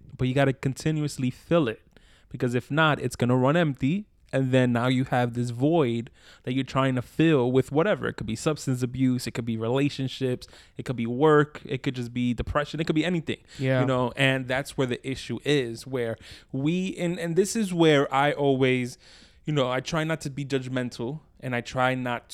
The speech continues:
Speaker 1: to, uh, pass judgment on people, especially, you know, these celebrities,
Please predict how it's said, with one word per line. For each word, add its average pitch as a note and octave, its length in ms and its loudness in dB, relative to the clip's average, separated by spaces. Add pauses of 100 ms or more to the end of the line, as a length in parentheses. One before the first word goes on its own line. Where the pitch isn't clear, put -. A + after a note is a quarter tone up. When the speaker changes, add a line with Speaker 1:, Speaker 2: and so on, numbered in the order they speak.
Speaker 1:
to, A#2+ 400 -4
uh, A2+ 180 -4
pass B2 360 -6
judgment A#2+ 500 -6
on A#2 120 -12
people, A#2+ 480 -6
especially, C3+ 420 -6
you B2 140 -4
know, B2 140 -4
these A2+ 140 -10
celebrities, A#2+ 640 -4